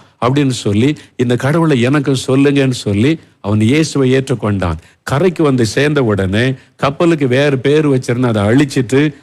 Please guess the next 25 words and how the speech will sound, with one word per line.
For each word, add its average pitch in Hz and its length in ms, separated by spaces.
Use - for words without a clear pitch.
புது 175 280
சிருஷ்டி 151 760
என்று 139 260
கப்பல் 127 460
பேரையே 147 340
மாத்திட்டான் 123 640
அவன். 87 280
அந்த 127 240
மாதிரி 165 340
அற்புதம் 143 440
நடைபெற்றது. 107 760
இயற்கையின் 156 760
மீது 143 260
அதிகாரம் 117 580
உங்களுக்கு 131 380
ஆண்டவர் 113 340
தருவார். 90 500
நீங்க 117 280
ஜெபம் 127 420
பண்ணி 135 320
ஏற்ற 175 400
நேரத்துல, 135 480
அவசியமான 170 920
நேரத்துல 143 500
தான் 170 260